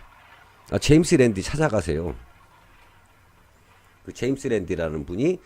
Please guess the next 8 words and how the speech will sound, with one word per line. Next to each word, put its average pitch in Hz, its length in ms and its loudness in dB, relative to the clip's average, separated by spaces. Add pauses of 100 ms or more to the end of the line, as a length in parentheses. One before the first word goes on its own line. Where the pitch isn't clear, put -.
(240)
<clears throat> - 680 -4
그 78 300 -8 (320)
최초 - 640 -8
음모론 117 600 -2
타파론자죠. 85 760 -8
정의사회 92 560 -4
구현하시는 76 720 -6
분. 80 280 -8